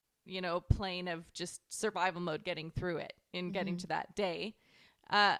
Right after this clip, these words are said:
Speaker 1: but I knew the band would be fantastic, and we had the arrangements. I made sure that the arrangements and the charts were really well, you know, laid out, and so there wouldn't be any questions. And
Speaker 2: Mm-hmm.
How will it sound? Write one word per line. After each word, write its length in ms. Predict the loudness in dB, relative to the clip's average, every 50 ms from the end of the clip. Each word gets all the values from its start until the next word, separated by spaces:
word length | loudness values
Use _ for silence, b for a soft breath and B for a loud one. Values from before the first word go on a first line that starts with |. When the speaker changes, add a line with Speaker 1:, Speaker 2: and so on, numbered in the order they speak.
| 0 2 6
Speaker 1:
but 140 | 8 8 10
I 140 | 8 8 6
knew 180 | 4 0 2
the 120 | 2 0 2
band 480 | 6 8 8 10 10 8 6 6 6
would 180 | 4 4 4 4
be 120 | 0 -6
fantastic, 1000 | -4 -4 -4 -4 -4 -6 -4 0 0 0 0 0 0 0 0 0 -2 -10 -16 -16 -20 -20 _ _ _
and 480 | 2 4 6 6 6 4 2 0 -4 -6 -10 -12 -16 _ _ _ _ _ -6
we 200 | -2 2 6 8
had 220 | 8 8 8 6
the 120 | 4 2 4
arrangements. 800 | 4 4 2 2 0 0 0 0 0 0 0 -2 -6 -8 -10 -2
I 120 | 0 2 2
made 220 | 2 2 0 0
sure 160 | 0 -2 -2
that 180 | -2 -2 -4 -2
the 240 | -2 -2 -2 -2 -2
arrangements 480 | -2 -2 -2 -4 -4 -6 -8 -6 -6
and 140 | -8 -8 -6
the 80 | -8 -8
charts 420 | -2 2 4 4 4 2 0 -2
were 120 | -4 -2 0
really 260 | 0 0 0 0 0
well, 520 | 0 0 2 2 4 4 4 2 0 -2 -6
you 160 | -4 -2 0
know, 120 | 0 0 0
laid 280 | 0 -2 -2 0 2
out, 300 | 2 4 4 4 4 2 -2
and 100 | -4 -2
so 120 | 0 0
there 100 | 0 2
wouldn't 220 | 2 0 0 -2 -4
be 80 | -6
any 120 | -6 -6 -8
questions. 720 | 0 4 4 4 4 2 -2 -2 -2 -2 -2 -2 -2 -2
And 220 | -2 -4 -4 -6 -8
Speaker 2:
Mm-hmm. 540 | -10 -12 -10 -8 -6 -6 -6 -6 -6 -8